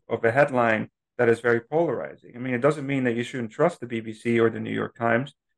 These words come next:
uh, right? Because as a whole, they're pretty credible, uh, and they're well rated in terms of factuality. But that doesn't mean that every single headline they, they produce is going to be non-manipulative.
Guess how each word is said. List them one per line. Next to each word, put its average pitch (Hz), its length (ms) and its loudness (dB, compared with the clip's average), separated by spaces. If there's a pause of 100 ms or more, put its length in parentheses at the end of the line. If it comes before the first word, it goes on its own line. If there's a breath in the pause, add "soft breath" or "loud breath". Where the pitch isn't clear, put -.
(140)
uh, 117 240 -2
right? 131 260 2
Because 120 280 -4
as 127 180 0
a 107 80 0
whole, 143 300 4
they're 107 120 2
pretty 117 240 -6
credible, 151 580 -2 (280)
uh, 113 200 0
and 117 120 -4
they're 113 140 -2
well 123 200 2
rated 113 380 0
in 110 140 -14
terms 113 260 -18
of 107 140 -20
factuality. 120 840 2 (120)
But 113 100 -2
that 120 140 0
doesn't 156 260 0
mean 127 140 0
that 117 120 -2
every 117 180 -4
single 113 460 -2 (240)
headline 131 360 4
they, 110 140 2
they 120 180 -2
produce 143 440 -2
is 113 120 -20
going 117 240 -6
to 117 100 -20
be 113 380 -4 (200)
non-manipulative. 123 960 -2